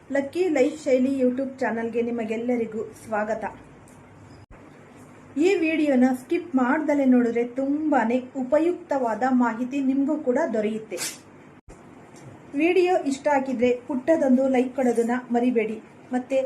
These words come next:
ನಿಮ್ ಫ್ರೆಂಡ್ಸ್‌ಗಳಿಗೆ, ರಿಲೇಟಿವ್ಸ್‌ಗೆ ಎಲ್ಲರಿಗೂ ಕೂಡ ಶೇರ್ ಮಾಡಿ. ಯಾರು ಹೊಸದಾಗಿ ನೋಡ್ತಾ ಇದ್ದೀರಾ ಅವ್ರು ಕೂಡ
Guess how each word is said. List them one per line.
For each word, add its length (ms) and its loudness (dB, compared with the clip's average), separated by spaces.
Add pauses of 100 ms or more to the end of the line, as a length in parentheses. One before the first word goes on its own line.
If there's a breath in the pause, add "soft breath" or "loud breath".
(300)
ನಿಮ್ 140 -4
ಫ್ರೆಂಡ್ಸ್‌ಗಳಿಗೆ, 680 4
ರಿಲೇಟಿವ್ಸ್‌ಗೆ 640 0
ಎಲ್ಲರಿಗೂ 640 0
ಕೂಡ 200 -2 (200)
ಶೇರ್ 200 -2
ಮಾಡಿ. 280 -6 (100)
ಯಾರು 340 -2
ಹೊಸದಾಗಿ 520 -2
ನೋಡ್ತಾ 340 0
ಇದ್ದೀರಾ 480 -6
ಅವ್ರು 240 -2
ಕೂಡ 200 -4